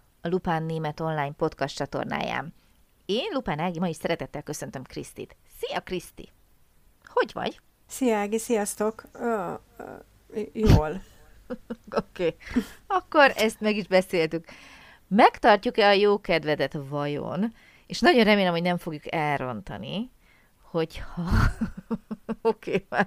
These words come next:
Speaker 1: látom a fejeden, hogy mennyire örülsz, rettegsz, hogy mivel jövök, mivel rukkolok elő.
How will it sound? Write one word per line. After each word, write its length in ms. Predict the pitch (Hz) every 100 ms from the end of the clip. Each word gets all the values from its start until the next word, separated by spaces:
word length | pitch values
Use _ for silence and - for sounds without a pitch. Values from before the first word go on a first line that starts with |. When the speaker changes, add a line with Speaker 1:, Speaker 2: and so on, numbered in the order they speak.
| -
Speaker 1:
látom 440 | 190 - - 165
a 80 | 151
fejeden, 540 | - 160 165 156 165
hogy 140 | 170 170
mennyire 440 | 165 160 151 156
örülsz, 340 | 160 170 185 - - - -
rettegsz, 840 | 175 196 240 - - 160 170 -
hogy 100 | 175
mivel 260 | 180 180
jövök, 300 | 165 156 - - - -
mivel 280 | 202 208 196
rukkolok 640 | 240 - - 185 170 -
elő. 380 | 190 175 202